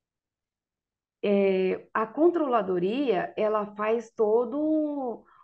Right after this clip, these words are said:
um estudo estratégicos, né, pra controlar, é, os custos da empresa,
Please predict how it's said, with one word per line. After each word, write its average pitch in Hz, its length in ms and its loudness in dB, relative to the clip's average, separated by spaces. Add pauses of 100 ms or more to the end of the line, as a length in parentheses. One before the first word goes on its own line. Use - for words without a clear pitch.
(100)
um 226 180 -2
estudo 220 1000 -2
estratégicos, 202 1040 -2
né, 208 160 -4
pra 208 160 -4
controlar, 226 840 0 (560)
é, 202 240 4
os 220 260 2
custos 240 580 -6
da 190 100 2
empresa, 202 960 2